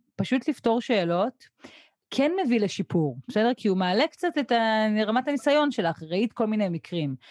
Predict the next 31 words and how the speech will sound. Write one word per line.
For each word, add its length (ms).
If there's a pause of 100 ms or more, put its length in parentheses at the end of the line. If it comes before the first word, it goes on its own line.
(280)
אבל 160
זה 160
לא 200
השיפור 440
הגדול 500
שאנחנו 320
רוצים 280
לעשות, 240
השיפור 320
הגדול 260
זה 80
בדיוק 220
מה 100
שתיארת, 500
זה 100
היכולת 400
שלי 140
לקחת 360
מקרים 300
שלא 360
ראיתי 340
מעולם, 680 (540)
לא 120
המקרים 300
שתרגלתי 680
אותם, 360
אלא 100
מקרים 280
חדשים 380
לגמרי, 340
ולהגיד, 320